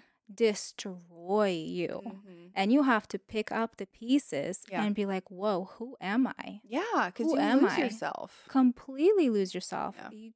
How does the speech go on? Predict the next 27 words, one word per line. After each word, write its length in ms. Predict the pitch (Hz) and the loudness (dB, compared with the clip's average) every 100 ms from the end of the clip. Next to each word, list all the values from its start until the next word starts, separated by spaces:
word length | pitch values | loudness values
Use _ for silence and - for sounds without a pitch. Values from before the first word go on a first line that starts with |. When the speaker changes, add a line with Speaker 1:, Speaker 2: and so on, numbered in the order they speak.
| _ | _
Speaker 1:
you 260 | 226 240 233 | -14 -8 -4
know, 120 | 196 | -2
you 260 | 202 220 - | -2 -4 -6
try 240 | - 277 | -4 0
to 80 | 311 | 0
pick 240 | - 226 | -2 -4
up 140 | 240 - 214 | -4 -4 -8
the 80 | 190 | -8
best 380 | 190 220 - | 0 0 0
pieces 380 | - 226 - 196 | -4 -4 -4 -4
and 160 | 185 185 | -6 -6
put 140 | 214 | -8
them 160 | 202 190 | -6 -2
back 280 | 180 208 - | 2 2 0
together 640 | 208 208 233 190 190 202 | -2 2 4 2 2 0
like 160 | 190 185 | -2 -4
Speaker 2:
Yeah. 60 | |
Speaker 1:
Humpty 360 | 196 202 - 226 | -6 -8 -8 -12
Dumpty. 560 | 220 208 233 190 190 233 | -14 -18 -8 -6 -4 -4
Speaker 2:
<laughs> 600 | 254 - - - - - | -6 -8 -20 -20 -18 -4
Speaker 1:
And 180 | 220 226 | 0 2
it's, 440 | 220 - - - - _ _ | 2 -2 -6 -10 -14 _ _
then 280 | 226 277 339 | 2 4 6
you 140 | 285 | 6
set 320 | 240 - 214 233 | 4 2 2 4
those 200 | 285 226 | 2 2
boundaries, 840 | 190 214 262 214 170 165 - | 0 4 4 2 -2 -4 -6